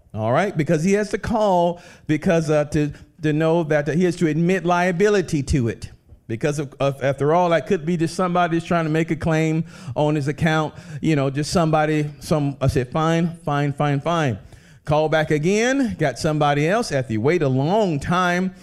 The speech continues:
and they told me the same thing, "We can't do anything."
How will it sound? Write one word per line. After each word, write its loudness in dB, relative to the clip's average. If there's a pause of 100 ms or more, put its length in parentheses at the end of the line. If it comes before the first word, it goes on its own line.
(180)
and 0
they 2
told 0
me 0
the 2
same 0
thing, 0
"We 4
can't 0
do 2
anything." -2